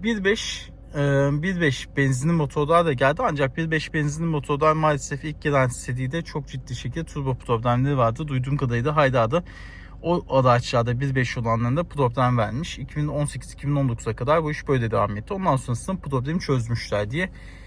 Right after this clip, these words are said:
biliyordum. En azından sağdan soldan duyumlarımız veya servisten duyumlarımız böyle.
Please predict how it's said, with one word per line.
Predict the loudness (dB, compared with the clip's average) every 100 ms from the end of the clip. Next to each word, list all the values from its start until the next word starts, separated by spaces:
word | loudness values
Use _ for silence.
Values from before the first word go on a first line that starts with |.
| -18 -18 -14 -2
biliyordum. | 2 2 2 2
En | 2
azından | 4 2
sağdan | 2 4 4 4
soldan | 2 0 -2 -2
duyumlarımız | -2 0 0 -2
veya | -2
servisten | 0 0 2 0 0
duyumlarımız | 0 -4 -4 -6 -4
böyle. | -4 -4